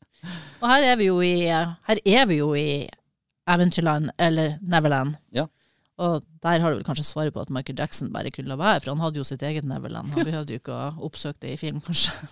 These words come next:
Speaker 2: Nei, tror jeg det er bare greit at han holdt seg unna den der.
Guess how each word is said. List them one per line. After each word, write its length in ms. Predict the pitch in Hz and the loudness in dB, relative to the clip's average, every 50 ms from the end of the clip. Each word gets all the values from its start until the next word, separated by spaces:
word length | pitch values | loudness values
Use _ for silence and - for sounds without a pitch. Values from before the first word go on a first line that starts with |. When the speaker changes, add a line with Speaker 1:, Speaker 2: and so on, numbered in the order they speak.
| _ _ _ _ _ 165 | _ _ _ _ _ -8
Speaker 2:
Nei, 140 | 151 151 - - - - - _ _ _ _ _ - | -8 -8 -8 -10 -16 -20 -20 _ _ _ _ _ -16
tror 140 | - - | -14 -12
jeg 160 | - - 80 80 - | -12 -12 -12 -8 -4
det 60 | 117 120 | -4 -2
er 60 | 110 | -2
bare 100 | 123 117 | -2 -2
greit 160 | 117 123 113 - | -2 -6 -8 -10
at 80 | - | -10
han 140 | - - 101 | -8 -6 -4
holdt 160 | 120 117 110 - | -4 -4 -6 -6
seg 140 | - 113 | -6 -4
unna 160 | 110 113 110 110 | -6 -6 -6 -8
den 160 | - - - | -8 -8 -8
der. 100 | 190 | -8